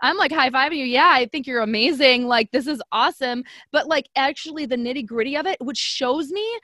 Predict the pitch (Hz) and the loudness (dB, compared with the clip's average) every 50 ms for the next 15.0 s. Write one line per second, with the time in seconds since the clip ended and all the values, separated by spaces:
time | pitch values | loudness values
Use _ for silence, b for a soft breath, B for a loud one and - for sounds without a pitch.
0 | B B B B B - 302 302 269 277 277 - - 285 339 392 330 349 381 370 | B B B B B 2 2 2 4 2 -2 -2 -2 -2 -2 -2 -4 -4 -6 -4
1 | 277 302 247 269 269 220 220 208 202 208 - 226 220 214 214 - - - 190 185 | -4 -4 -2 -4 -4 -4 -4 -4 -4 -4 -2 -4 -4 -4 -6 -8 -10 -8 -6 -4
2 | 180 175 180 175 - - - 196 - 196 190 190 190 180 175 170 170 - - 214 | -4 -4 -4 -6 -8 -8 -10 -8 -8 -8 -8 -6 -6 -4 -6 -6 -8 -8 -10 -8
3 | - - 262 277 311 370 - - 285 262 269 - - 214 - 233 220 220 214 208 | -4 -2 0 0 0 -2 -4 -2 -2 -2 -2 -2 -6 -10 -10 -6 -4 -2 -2 -2
4 | 220 220 208 190 190 b b b b - 214 208 208 - 226 196 214 202 185 196 | -2 -2 -4 -4 -6 b b b b -2 -2 -2 -2 -2 -8 -8 -6 -6 -6 -8
5 | 202 - _ _ - _ - - 262 214 247 240 240 240 240 254 262 262 - 311 | -12 -16 _ _ -20 _ -10 -8 -6 -2 -2 0 0 2 2 0 0 -2 -2 -4
6 | 302 - - - 262 233 202 - b b b b b b - - 254 247 233 - | -6 -6 -6 -6 -6 -6 -6 -8 b b b b b b -2 2 2 2 2 -2
7 | - - - 220 214 214 202 196 - _ _ _ _ _ - - 254 - - - | -12 -6 -4 -2 -2 -2 -4 -4 -8 _ _ _ _ _ -10 -10 -10 -10 -10 -20
8 | - - - 180 160 143 - - - 220 - - 247 247 269 349 427 370 392 440 | -14 -4 -2 0 0 0 -4 -4 -6 -6 -6 -4 -4 -2 -2 -2 -4 -4 -2 -2
9 | 453 302 220 - 269 277 285 285 269 247 202 190 196 294 349 320 226 175 139 - | -2 -2 -2 -2 0 0 0 0 0 -2 -4 -2 0 0 2 2 0 -2 -4 -8
10 | B B B B B - - 277 262 262 - 240 240 214 - - 247 226 220 208 | B B B B B -4 0 2 2 2 2 2 2 2 0 0 -2 -2 -2 -2
11 | - - 240 220 226 220 214 214 233 220 - - 240 220 214 202 196 202 233 269 | -8 -8 -6 -4 -4 -4 -2 -2 -4 -4 -6 -6 -8 -8 -6 -4 -2 0 0 2
12 | 269 262 262 - - 277 277 - 302 277 - 247 220 202 - - 202 214 190 220 | 0 0 -2 -4 -6 -8 -8 -8 -10 -12 -8 -8 -8 -8 -8 -10 -10 -8 -6 -4
13 | 220 240 233 214 208 202 220 254 330 311 _ _ _ - 359 453 427 - 240 202 | -4 -4 -2 -2 -2 0 0 -2 -2 -6 _ _ _ -2 -2 -2 -2 0 2 4
14 | 214 262 330 285 220 196 165 170 202 254 220 - 165 - 170 175 - - - 220 | 4 4 4 2 0 -4 -4 -4 -4 -4 -4 -6 -8 -10 -10 -16 -18 -18 -20 -20